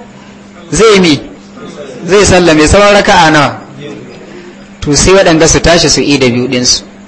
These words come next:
Amma duk da haka fa makaruhi ne. Don me ya zama makaruhi? Saboda na ɗaya dai niyyar su ta saba.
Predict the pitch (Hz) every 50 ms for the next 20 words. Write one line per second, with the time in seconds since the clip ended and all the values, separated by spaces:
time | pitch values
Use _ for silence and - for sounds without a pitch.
0 | - - - - - - - - - - - 135 151 160 170 170 170 247 226 190
1 | 180 190 185 - 165 156 151 151 139 - 135 127 135 143 135 127 120 117 113 110
2 | - - - - - - - - - - - - - - - - - - - -
3 | - - - - - - - 139 131 185 220 226 214 190 170 165 156 151 170 170
4 | 165 156 147 - 135 139 156 151 151 151 151 151 - - - - - - - -
5 | - - - - - - - - - - - 175 175 175 170 156 143 131 143 139
6 | 127 120 - - - - - - - - - - 165 185 - 196 196 190 180 170
7 | 185 185 180 180 175 170 - - - - - - - 196 151 156 170 196 226 220
8 | 196 156 - - 143 - 151 135 135 - - 139 135 131 - - -